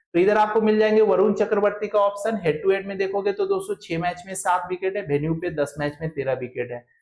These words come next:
लेकिन स्मॉल league में मैं back नहीं कर रहा हूं, क्योंकि राजस्थान की team में ना उनके जो सबसे important player है, जो best spin को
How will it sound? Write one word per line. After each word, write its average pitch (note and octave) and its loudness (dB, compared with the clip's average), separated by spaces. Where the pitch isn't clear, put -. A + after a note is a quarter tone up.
लेकिन A3 2
स्मॉल G#3+ 2
league A3+ 2
में A#3 2
मैं A3+ 2
back F3+ 2
नहीं G#3+ 2
कर G#3+ 2
रहा G#3+ 2
हूं, G#3+ 0
क्योंकि G#3 -2
राजस्थान F#3+ 2
की G#3 0
team F#3 -6
में F3+ -4
ना G3+ -2
उनके G#3 4
जो B3 4
सबसे B3 -2
important G3+ 2
player E3 4
है, C3+ 2
जो A3 2
best B3+ 0
spin A#3 2
को A#3 2